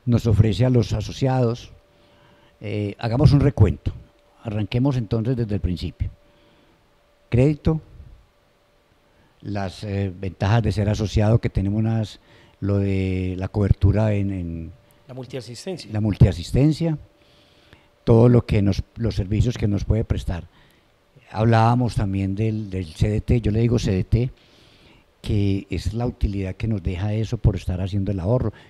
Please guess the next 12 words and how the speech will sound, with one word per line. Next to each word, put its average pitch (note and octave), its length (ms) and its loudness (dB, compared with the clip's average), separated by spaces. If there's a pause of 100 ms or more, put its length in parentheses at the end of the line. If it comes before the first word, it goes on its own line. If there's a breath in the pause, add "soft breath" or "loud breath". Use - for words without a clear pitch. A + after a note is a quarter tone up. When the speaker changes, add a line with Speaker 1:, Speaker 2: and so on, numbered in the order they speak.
Speaker 1:
que A2+ 80 -4
está G2 240 -2
Coelén G2 420 4
pagando A2 420 2
una G#2+ 180 0
tasa A2+ 440 -2
súper C3 440 2
especial B2+ 580 0 (400 soft breath)
del F#2 220 -6
siete A#2+ 260 -2
por A#2 140 2
ciento. - 320 -4